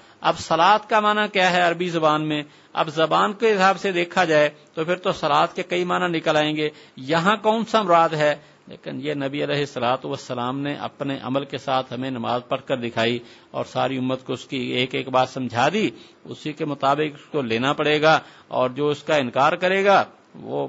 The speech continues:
مسلمان نہیں ہوگا۔ اور میں آفا بھی ایک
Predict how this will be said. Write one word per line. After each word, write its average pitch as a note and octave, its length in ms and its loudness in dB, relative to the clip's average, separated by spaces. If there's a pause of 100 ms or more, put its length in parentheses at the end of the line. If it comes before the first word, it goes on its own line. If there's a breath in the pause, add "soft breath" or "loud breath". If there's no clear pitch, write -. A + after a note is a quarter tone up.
مسلمان A#2 640 -4
نہیں C3+ 280 -2
ہوگا۔ - 260 -20 (1700 soft breath)
اور B2+ 80 -10
میں C3+ 140 0
آفا C#3+ 260 2
بھی C#3 240 -2
ایک C#3+ 140 0